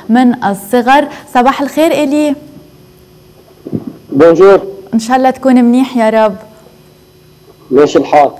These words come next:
Speaker 1: إن شاء الله. خبرونا إنك طالع هلأ من فرايا، ليه مش، مش من الأرز؟
Speaker 2: طالع من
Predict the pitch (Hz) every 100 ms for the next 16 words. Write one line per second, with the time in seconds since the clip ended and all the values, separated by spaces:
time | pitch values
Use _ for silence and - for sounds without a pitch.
0 | - - 214 247 247 233 254 214 277 403
1 | 381 311 277 339 349 320 311 330 254 254
2 | 247 269 269 311 254 269 381 370 302 285
3 | 277 277 247 240 254 254 240 - - -
4 | _ _ _ _ _ _ - - - -
5 | - - - 160 165 175